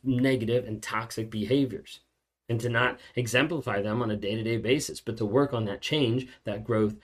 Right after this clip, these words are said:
and that healing. And I try to be able to do that with sharing my story, with talking about narcissism, and putting up content everywhere so people understand what narcissism actually is. And as I work with people on one-on-one and in coaching and in events and things like that,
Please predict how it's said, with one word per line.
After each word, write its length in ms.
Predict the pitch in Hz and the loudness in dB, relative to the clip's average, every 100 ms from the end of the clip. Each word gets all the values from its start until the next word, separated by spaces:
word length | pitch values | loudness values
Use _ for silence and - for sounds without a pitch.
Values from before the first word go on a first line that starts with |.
| _ | _
and 140 | 110 | -4
that 140 | 107 - | -4 -2
healing. 340 | - 156 110 | 0 2 2
And 100 | 95 | 0
I 60 | 98 | -2
try 220 | - 156 | 0 0
to 80 | 156 | 4
be 80 | 131 | 6
able 80 | |
to 100 | 113 | 6
do 140 | 110 147 | 2 4
that 180 | 139 117 | 4 4
with 100 | 107 | -2
sharing 280 | - 127 | 0 0
my 100 | 107 | 0
story, 320 | 87 - 196 185 | -2 4 8 8
with 180 | 117 | 4
talking 320 | 104 131 135 135 | 0 -2 2 2
about 220 | 143 131 | 2 2
narcissism, 500 | 147 139 147 143 143 - - - | 0 2 2 2 0 -6 -14 0
and 300 | 165 175 170 - 127 | 4 4 2 -4 2
putting 240 | 175 170 160 | 6 8 6
up 160 | - | 4
content 400 | 160 156 156 143 | 0 0 2 4
everywhere 320 | 131 135 135 | 6 6 6
so 120 | 131 120 | 4 2
people 260 | 160 147 | 0 2
understand 460 | 151 131 - 151 135 | 2 2 2 2 2
what 120 | 135 | 2
narcissism 440 | 139 139 - 131 | 0 -2 -2 -2
actually 380 | 123 123 - 123 | -2 -4 0 2
is. 360 | 135 - - - _ _ _ _ _ _ _ _ _ | 2 0 -10 -20 _ _ _ _ _ _ _ _ _
And 80 | 131 | 2
as 140 | 143 151 | 4 6
I 80 | |
work 360 | 139 117 156 180 | 4 6 6 6
with 200 | 156 127 | 4 2
people 440 | 123 113 123 120 117 | 0 2 4 6 4
on 300 | 117 117 113 | 0 0 2
one-on-one 520 | 143 147 139 143 147 | 4 6 6 6 4
and 120 | 113 | 2
in 120 | 104 | 0
coaching 480 | 127 156 - 151 147 | 2 2 2 0 2
and 80 | 117 | 0
in 100 | 113 | 0
events 380 | 104 143 147 139 | 0 0 0 0
and 80 | 135 | 0
things 160 | 143 | 2
like 160 | 131 127 | 2 2
that, 240 | 139 131 | 2 0